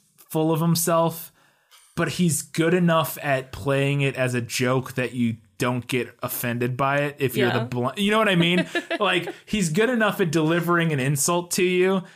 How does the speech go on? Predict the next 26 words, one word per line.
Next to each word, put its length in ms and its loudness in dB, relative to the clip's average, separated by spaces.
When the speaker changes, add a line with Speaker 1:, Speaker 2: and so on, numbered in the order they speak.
Speaker 1:
that 300 -2
you're 180 2
like, 380 0
"I 120 0
think 260 0
he 140 2
believes 600 2
that, 380 2
but 180 2
he, 120 -4
no, 720 4
he's, 160 2
he's, 840 -4
he's 200 -6
joking." 720 2
Like, 240 2
he's, 340 -4
uh, 260 -2
but 180 2
he 80 -4
actually, 580 2
deep 260 2
down, 460 2
Speaker 2:
<laughs> 480 -6
Speaker 1:
Legolas 480 2
actually 800 -2